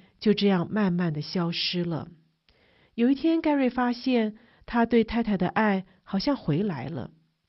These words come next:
长久以来，他心里感觉不到一丝爱，塞满的都是伤痛还有气愤，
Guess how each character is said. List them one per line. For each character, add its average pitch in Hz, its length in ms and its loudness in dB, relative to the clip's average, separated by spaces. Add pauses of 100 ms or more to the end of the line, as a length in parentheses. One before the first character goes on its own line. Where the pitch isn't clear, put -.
(500)
长 226 280 2
久 247 180 4
以 208 140 4
来， 170 320 2 (280)
他 202 220 0
心 220 320 -4
里 180 120 2
感 160 200 -2
觉 156 160 -4
不 160 220 -6
到 233 160 -2
一 202 100 -2
丝 - 280 -8
爱， 165 420 -6 (500)
塞 311 300 4
满 214 240 4
的 190 180 6
都 208 180 4
是 196 220 0
伤 214 320 2
痛 208 320 -2
还 - 200 -4
有 160 120 0
气 - 380 -4
愤， 170 380 -4